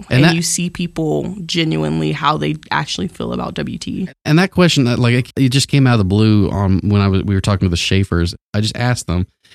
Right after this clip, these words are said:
Speaker 1: and apparently the, the people in, th-, doing the back, they're like, "We like that question. We should make the, like, the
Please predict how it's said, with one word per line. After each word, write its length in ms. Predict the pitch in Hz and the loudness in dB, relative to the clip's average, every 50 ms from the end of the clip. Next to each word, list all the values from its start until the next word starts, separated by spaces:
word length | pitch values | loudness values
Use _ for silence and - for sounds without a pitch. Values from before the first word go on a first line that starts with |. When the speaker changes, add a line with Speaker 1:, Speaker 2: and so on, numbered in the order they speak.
| _ _ _ - | _ _ _ -2
Speaker 1:
and 420 | 92 95 95 92 90 90 87 - - - | 0 2 2 2 2 2 0 -2 -6 -8
apparently 360 | - 87 - 90 90 92 90 | -8 -4 -2 0 0 0 0
the, 220 | 92 90 87 87 - - | 0 -2 -2 -4 -6 -8
the 120 | - 85 | -8 -6
people 420 | - - 92 - - 95 92 85 78 | -4 -4 -4 -4 -2 -2 -2 -2 -2
in, 400 | 90 92 92 85 - - - - - | 0 0 -2 -2 -4 -8 -14 -8 -4
th-, 160 | - 107 - | -4 -4 -2
doing 160 | - 104 98 101 | 0 2 2 2
the 80 | 98 | 2
back, 220 | 98 110 104 101 92 | 2 2 2 0 0
they're 100 | 92 92 | 0 0
like, 180 | 90 87 - - | -2 -2 -4 -4
"We 100 | - 101 - | -4 -4 -2
like 240 | - 123 151 156 - | -2 -2 -4 -2 -4
that 100 | 87 - | -6 -4
question. 280 | - 98 107 104 - 98 | -2 -2 -2 0 -2 -4
We 20 | |
should 140 | 107 - 135 | -2 0 0
make 120 | 131 120 - | 0 0 0
the, 80 | 98 | -2
like, 200 | 101 95 95 - | -2 -2 -2 0
the 180 | - 87 82 | -2 -2 -4